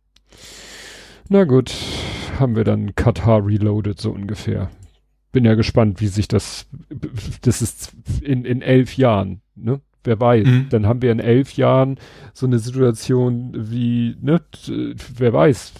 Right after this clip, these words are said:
Speaker 1: vielleicht ist Saudi-Arabien bis dahin absolut, äh, weltpolitisch komplett, äh, ja, weiß ich nicht, dass eigentlich mit denen keiner ein Wort reden will und dann findet da die W M statt.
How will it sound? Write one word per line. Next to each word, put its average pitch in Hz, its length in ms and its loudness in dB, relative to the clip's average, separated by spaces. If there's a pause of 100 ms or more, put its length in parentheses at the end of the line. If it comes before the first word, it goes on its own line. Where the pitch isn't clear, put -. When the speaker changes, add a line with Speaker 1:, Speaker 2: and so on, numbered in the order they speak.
Speaker 1:
vielleicht 120 400 -2
ist 117 100 -8
Saudi-Arabien 117 840 2
bis 110 140 -8
dahin 113 600 0 (340)
absolut, 135 760 -4
äh, 127 180 -10 (220)
weltpolitisch 127 800 -2
komplett, - 1000 -2
äh, 117 600 -4 (400)
ja, 127 240 2
weiß 120 220 0
ich 98 100 -4
nicht, - 260 -8 (320)
dass - 180 -4
eigentlich 117 360 -2
mit 127 180 -6
denen 113 300 0
keiner 127 420 2 (440)
ein 120 120 -4
Wort 131 220 2
reden 110 340 -2
will 110 220 0
und 110 180 -6
dann 110 140 0
findet 120 240 -2
da 117 100 4
die 113 140 -2
W 117 100 -2
M 123 140 -2
statt. - 340 -12